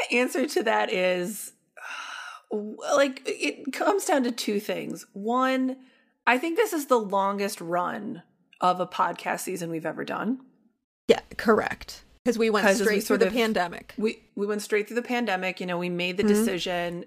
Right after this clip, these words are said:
Speaker 1: together that we thought it would be good to, like, just, like, keep going, to have
Speaker 2: Mm-hmm.
Speaker 1: regular episodes for folks. Um,
Speaker 2: Mm-hmm.
Speaker 1: and, I mean, we both stand by that decision. But, but now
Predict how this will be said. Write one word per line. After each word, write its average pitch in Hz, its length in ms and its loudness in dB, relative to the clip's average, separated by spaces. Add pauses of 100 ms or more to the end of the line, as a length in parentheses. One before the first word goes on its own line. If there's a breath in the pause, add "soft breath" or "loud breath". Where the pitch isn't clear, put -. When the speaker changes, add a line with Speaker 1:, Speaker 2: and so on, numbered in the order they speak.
Speaker 1:
together 175 560 -2
that 175 160 -4
we 180 100 -6
thought - 360 -2
it 185 60 -6
would 175 160 -4
be 175 100 -6
good 165 280 0
to, 180 120 -4
like, 165 160 -2
just, - 200 -8
like, 175 140 -4
keep - 220 -6
going, 180 440 -2
to - 120 -4
have 175 460 0
Speaker 2:
Mm-hmm. 226 280 4 (500)
Speaker 1:
regular 190 460 0
episodes 175 640 -4
for 170 340 0
folks. - 640 -6 (460 soft breath)
Um, 180 320 4
Speaker 2:
Mm-hmm. - 80 -16
Speaker 1:
and, 226 260 2
I 226 80 0
mean, 233 180 0
we 269 120 -2
both - 360 -6
stand - 280 -10
by - 160 -4
that 202 160 -6
decision. 190 480 -4 (320 loud breath)
But, - 140 0 (180)
but 220 180 -2
now 247 840 2